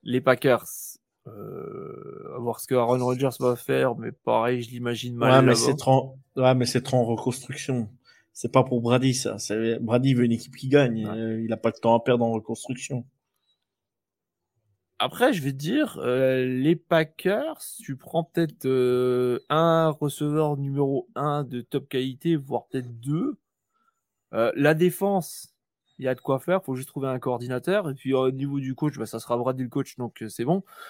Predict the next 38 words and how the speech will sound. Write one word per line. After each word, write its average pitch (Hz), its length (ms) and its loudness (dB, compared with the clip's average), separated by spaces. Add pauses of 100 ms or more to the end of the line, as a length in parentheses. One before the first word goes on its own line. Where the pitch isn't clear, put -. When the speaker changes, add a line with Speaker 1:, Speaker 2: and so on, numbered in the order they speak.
(360)
Speaker 1:
Il 127 60 -2
y - 20 4
a 123 40 0
ce - 80 -8
qu'il 123 140 -10
faut. 233 300 0 (1120)
Speaker 2:
Ouais, 123 280 0
ouais. 117 240 -2 (260)
Speaker 1:
Mais 135 160 2
bon, 131 160 2
je, - 160 -12
euh, 127 400 6
après 151 160 4
Speaker 2:
Faut 143 60 8
qu'il 143 60 8
Speaker 1:
avoir 143 60 6
Speaker 2:
soit 147 120 8
Speaker 1:
ce 139 60 4
que 139 40 2
Speaker 2:
prêt 131 80 6
à 139 60 8
Speaker 1:
Aaron 135 80 10
Speaker 2:
jouer. 131 200 6
Speaker 1:
Rodgers 131 140 0
va 127 100 -8
faire. - 220 -18 (580)
Speaker 2:
Faut 143 120 -6
qu'il 135 180 -8
soit 131 180 2
prêt - 140 2
à 127 60 6
jouer 127 160 0
au 127 40 6
Lambeau 127 400 4
à 127 40 2
moins 127 180 0
quinze, 139 340 -2
quoi. 113 220 -10